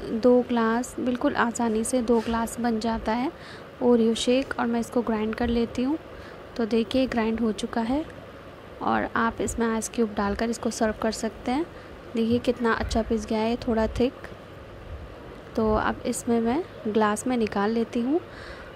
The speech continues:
और मैंने हर्शीज़ का chocolate syrup जो होता है वो मैंने glass में कर लिया है। इससे हमारा देखने में भी बहुत yummy लगता है और हमें देख कर ही इसे पीने का मन करता है।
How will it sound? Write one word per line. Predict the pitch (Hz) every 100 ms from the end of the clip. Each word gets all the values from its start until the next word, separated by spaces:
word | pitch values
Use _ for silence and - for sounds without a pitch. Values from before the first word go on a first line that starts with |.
| -
और | 220
मैंने | 220 226
हर्शीज़ | 240 226 - - 226 -
का | - 277
chocolate | - 247 202 - 226 226
syrup | - 214 208 214 -
जो | 226
होता | 214 226
है | 233 294
वो | 285 214
मैंने | 208 208 277 - - - - - - -
glass | 226 233 208 - 240
में | 233
कर | 233 208
लिया | 220 214
है। | 226 247
इससे | 247 -
हमारा | 226 226 233
देखने | 214 214 208 226
में | 214 214
भी | 247
बहुत | - - 226 233 220
yummy | 214 220 240
लगता | 233 - 233
है | 240
और | 247
हमें | 233 233 208
देख | 247 247
कर | - 240
ही | 233
इसे | 233 262
पीने | 226 214 214
का | 269
मन | 226 214 208
करता | 208 202 -
है। | 226 226